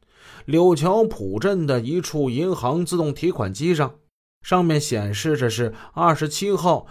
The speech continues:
凌晨五点五十六分，一名男子来到提款机前，这名男子将自己包裹得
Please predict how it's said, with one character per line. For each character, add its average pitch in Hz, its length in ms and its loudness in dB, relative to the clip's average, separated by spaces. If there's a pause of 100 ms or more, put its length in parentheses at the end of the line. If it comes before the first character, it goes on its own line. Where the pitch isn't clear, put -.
(160)
凌 185 320 0
晨 151 280 2
五 165 220 0
点 160 240 2
五 107 140 -2
十 117 100 -4
六 170 180 2
分， 160 300 0 (220)
一 151 160 -2
名 156 200 0
男 147 240 0
子 78 300 -8 (220)
来 123 320 0
到 120 200 0
提 127 280 -4
款 87 200 -8
机 143 220 -4
前， 147 400 0 (380)
这 233 160 0
名 196 240 2
男 165 200 2
子 101 220 -6
将 156 220 0
自 151 180 -2
己 85 180 -10
包 180 380 4
裹 71 300 -6
得 104 280 0